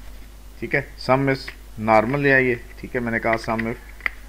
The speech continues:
ये sum इफ normal था, अब मैं इसको उस तरीके से मैंने किया। अब मैं check करता हूँ, मैं कहता हूँ is equal to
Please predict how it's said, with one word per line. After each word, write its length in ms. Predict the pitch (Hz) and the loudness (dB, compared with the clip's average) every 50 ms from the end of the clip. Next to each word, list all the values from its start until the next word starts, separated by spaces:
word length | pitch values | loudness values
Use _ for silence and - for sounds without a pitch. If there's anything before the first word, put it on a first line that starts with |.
| - - - | -16 -14 -10
ये 60 | 117 | -6
sum 200 | 110 120 120 123 | -4 -4 -4 -4
इफ 140 | 127 123 - | -4 -6 -4
normal 360 | 120 104 98 101 110 123 135 143 | -2 0 0 0 -2 -2 -4 -2
था, 140 | 139 131 - - - - - - - - - - - - - - | -2 -2 -2 -4 -8 -16 -18 -18 -18 -18 -18 -18 -18 -16 -8 -6
अब 120 | 123 113 117 | -6 -6 -4
मैं 140 | 120 113 117 | -4 -4 -4
इसको 260 | 117 - - - 113 113 110 107 - - | -6 -6 -8 -6 -6 -6 -6 -6 -8 -12
उस 140 | 120 - - | -14 -10 -8
तरीके 240 | 123 117 117 - 131 | -8 -6 -6 -6 -8
से 100 | - 131 | -6 -8
मैंने 180 | 127 120 113 107 | -8 -8 -10 -10
किया। 220 | - 110 110 104 | -8 -6 -6 -4
अब 140 | 107 107 113 | -6 -6 -6
मैं 100 | 117 113 | -8 -6
check 260 | - 123 120 123 - | -4 -2 -2 -2 -2
करता 280 | - 104 92 - - 101 | -4 -4 -4 -4 -6 -6
हूँ, 160 | 101 101 117 - - - - - - - - 101 | -6 -6 -6 -10 -14 -18 -18 -18 -18 -14 -8 -4
मैं 160 | 110 113 113 | -2 -2 -2
कहता 180 | 120 117 - 127 | -2 -4 -4 -6
हूँ 100 | 127 117 - | -6 -6 -2
is 200 | - 160 156 143 | 0 0 2 2
equal 320 | 127 120 - 123 117 113 113 | 0 0 2 0 0 0 0
to 80 | 131 | -2